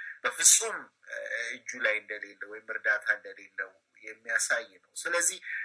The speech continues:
በጣም አስደንጋጭ የሆነ፣ እ፣ ደረጃ ላይ ነው የደረስነው። ይህንን ቁጥር እንደው፣ እ፣ ታሪካዊ አውድ ለመስጠት፣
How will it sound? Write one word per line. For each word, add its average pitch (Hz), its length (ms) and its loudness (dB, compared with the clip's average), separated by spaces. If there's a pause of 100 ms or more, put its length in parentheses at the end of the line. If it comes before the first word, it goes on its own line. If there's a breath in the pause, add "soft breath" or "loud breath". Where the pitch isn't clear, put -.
(120)
በጣም 214 360 10
አስደንጋጭ 156 800 10
የሆነ፣ 127 360 -4 (240)
እ፣ 127 120 2 (580)
ደረጃ 127 300 2 (100)
ላይ 139 160 4
ነው 123 140 -4
የደረስነው። 110 600 -2 (360 loud breath)
ይህንን - 480 8
ቁጥር 156 300 8
እንደው፣ 147 340 8 (220)
እ፣ - 100 -6 (960)
ታሪካዊ - 540 12 (140)
አውድ - 320 4
ለመስጠት፣ - 640 8